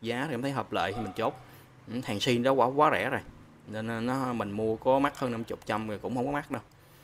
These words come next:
Thì cái này, con này ngày xưa ở nhà có con này, cả nhà đeo á. Ừ, đi học rồi nọ cũng vip. Ừ, thập niên tám mươi, chín mươi. Thì đang ngày tháng thứ bình thường nè. Này có chức năng gì? Ừ, alarm báo thức,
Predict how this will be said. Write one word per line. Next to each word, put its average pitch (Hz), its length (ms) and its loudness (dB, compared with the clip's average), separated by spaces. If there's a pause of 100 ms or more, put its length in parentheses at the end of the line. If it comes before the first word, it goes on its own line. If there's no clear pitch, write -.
(240)
Thì 113 100 -2
cái 151 120 4
này, 127 140 6
con 135 140 8
này 127 120 6
ngày 120 140 4
xưa 139 240 8
ở 143 60 6
nhà 143 180 2
có 143 260 8
con 139 180 6
này, 120 140 4
cả 123 80 6
nhà 135 140 4
đeo 120 260 6
á. 143 60 -6 (560)
Ừ, 123 420 -4
đi 127 100 4
học 104 240 -2
rồi 104 80 -6
nọ 104 220 -2
cũng 110 200 -6
vip. 151 140 2 (400)
Ừ, 123 60 -14 (420)
thập - 180 -10
niên 117 180 2
tám 139 200 0
mươi, 123 100 4
chín 135 220 -2
mươi. 113 220 -2 (920)
Thì 117 320 4
đang 127 520 4
ngày 110 160 4
tháng 131 180 -2
thứ 147 200 2
bình 143 120 2
thường 104 260 -4
nè. 107 60 -10 (280)
Này 113 160 -10
có 135 340 -2
chức 147 100 -4
năng 117 260 -4
gì? 110 120 -10 (1700)
Ừ, 117 80 -2 (160)
alarm 117 300 6
báo 127 100 4
thức, 156 140 0